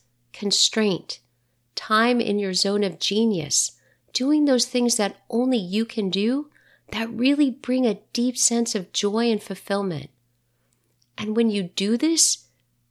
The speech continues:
that's what's creating phenomenal for you and for people around you. So that's what we have for today.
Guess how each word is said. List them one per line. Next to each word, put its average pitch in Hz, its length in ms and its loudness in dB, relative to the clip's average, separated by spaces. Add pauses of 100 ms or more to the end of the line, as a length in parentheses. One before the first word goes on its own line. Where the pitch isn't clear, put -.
that's - 400 -6
what's 226 220 0
creating 208 420 0
phenomenal 202 640 -2
for 190 280 -4
you 233 580 -2 (440)
and 226 180 -2
for 208 180 -2
people 208 440 -6
around 160 420 -6
you. 131 180 -12 (1400)
So - 140 -4
that's 269 240 -2
what 285 120 -2
we 262 100 0
have 254 180 -4
for 269 140 -2
today. 269 480 -4